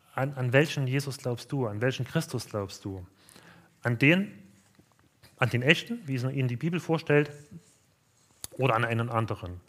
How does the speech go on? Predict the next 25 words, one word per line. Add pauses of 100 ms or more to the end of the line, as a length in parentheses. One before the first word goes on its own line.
(1040)
Und
ich
möchte
mit
euch
noch
eine
Bibelstelle
angucken, (500)
die (200)
ist
im
zweiten (220)
Thessalonischer
Brief (600)
in
Kapitel
zwei. (580)
Da
schreibt
Paulus
noch
mal
ausführlicher
darüber.